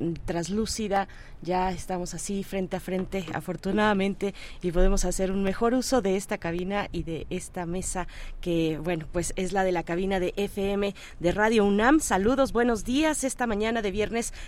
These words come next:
que tenemos la invitación para ustedes para que, eh, nos envíen la música, las complacencias musicales, lo que quieren que suene esta mañana. Allí están las redes sociales.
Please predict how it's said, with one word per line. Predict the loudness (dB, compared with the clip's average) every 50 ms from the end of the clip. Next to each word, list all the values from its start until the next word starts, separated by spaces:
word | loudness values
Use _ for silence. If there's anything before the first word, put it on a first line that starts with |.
| -12 -10
que | -10 -4
tenemos | -2 0 0 2 2 2 2 2 2 2
la | 0 0
invitación | 0 0 -2 -2 0 0 0 2
para | 2 2 0
ustedes | 0 -2 -2 -2 -2 -2 0
para | 0 0 0 0
que, | 0 0 2 2 4 4 2 2 0
eh, | -2 -2 -2 -2
nos | -2 -2 -4
envíen | -4 -4 0 0 0 2 0 -2 -2 -2
la | 0 0 0 0
música, | -2 -2 -4 -4 -6 -6 -6 -6 -6 -6 -8 -12 -10 -6 -4
las | -4 -4 -2
complacencias | -4 -2 -2 0 0 0 0 0 0 0 0
musicales, | 0 -2 -2 -2 0 2 2 2 2 0 -2
lo | -2 -2
que | -2 -6
quieren | -2 2 4 4 4 4
que | 4 2
suene | -4 0 0 2 2 2 0 -2 -4 -8 -10 -10 -2 2
esta | 2 2 2 2 0
mañana. | 2 2 2 2 2 2 2 2 0 0
Allí | -2 -2 -2 -2
están | -4 -2 0 0 0
las | 0 0 0
redes | 0 0 0 0
sociales. | -2 -4 -2 2 4 4 4 4 2 0 -2 -6